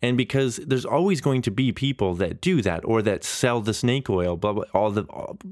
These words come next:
you know, all of that. But it was, it seemingly, maybe there's another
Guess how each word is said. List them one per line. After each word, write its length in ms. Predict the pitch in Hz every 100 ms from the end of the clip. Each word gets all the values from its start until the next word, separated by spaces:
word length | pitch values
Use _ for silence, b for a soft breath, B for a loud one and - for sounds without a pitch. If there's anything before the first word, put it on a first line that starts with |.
| 220
you 140 | 131 123
know, 120 | 87 -
all 200 | 131 120
of 100 | 104
that. 340 | 160 107 - B B B B B -
But 300 | 123 131 -
it 320 | 156 143 -
was, 380 | 123 117 - - _
it 180 | - 117
seemingly, 760 | - - 214 156 110 104 98 95 b b b b b b b _ _ _ _ -
maybe 320 | 120 147 147
there's 220 | 123 117
another 400 | 117 113 104